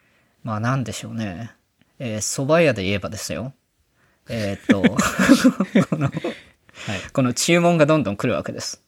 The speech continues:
Speaker 2: うん。
Speaker 1: 注文。で、天、天ぷらそば、天ぷらそばください。たぬきそばくださいと。
Speaker 2: うん。
Speaker 1: きつねそばくださいと。こう、どんどん注文が来るのをさばいていくわけですけども、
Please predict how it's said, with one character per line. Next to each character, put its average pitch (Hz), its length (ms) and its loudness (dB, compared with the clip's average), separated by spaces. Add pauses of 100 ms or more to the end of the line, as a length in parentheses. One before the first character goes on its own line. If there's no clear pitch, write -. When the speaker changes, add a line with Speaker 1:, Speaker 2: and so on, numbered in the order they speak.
Speaker 2:
う - 20 -10
ん。 87 140 -16 (380)
Speaker 1:
注 117 180 0
文。 95 320 -4
で、 104 300 -2
天、 143 340 2 (140)
天 131 420 -2 (220)
ぷ - 100 -6
ら 117 140 0
そ 113 160 -2
ば、 78 180 -6 (400)
天 120 160 0
ぷ 113 80 -6
ら 123 80 2
そ 113 140 -4
ば 98 100 -8
く - 140 -16
だ 92 80 -10
さ - 160 -12
い。 - 120 -18 (120)
た 117 100 -4
ぬ 110 100 -2
き - 80 -10
そ 110 120 -6
ば 95 100 -6
く - 100 -12
だ 107 80 -10
さ - 200 -10
い 120 80 -14
と。 - 100 -20 (220)
Speaker 2:
う - 20 -12
ん。 92 140 -14
Speaker 1:
き - 100 -8
つ - 80 -6
ね 113 120 0
そ 110 120 -4
ば 90 100 -6
く - 120 -12
だ 101 80 -12
さ - 180 -10
い - 80 -16
と。 - 140 -20 (320)
こ 123 120 -2
う、 - 40 -6
ど 147 120 0
ん 151 60 0
ど 123 80 -2
ん 101 60 -4
注 123 200 -4
文 123 200 0
が 123 100 0
来 - 100 -4
る 104 100 -4
の 73 80 -12
を - 20 -14
さ - 160 -4
ば 120 120 2
い 113 60 0
て 107 80 -8
い 101 40 -10
く - 100 -16
わ - 80 -6
け 90 100 -12
で 90 60 -10
す - 80 -10
け - 100 -12
ど 98 100 -10
も、 104 200 -6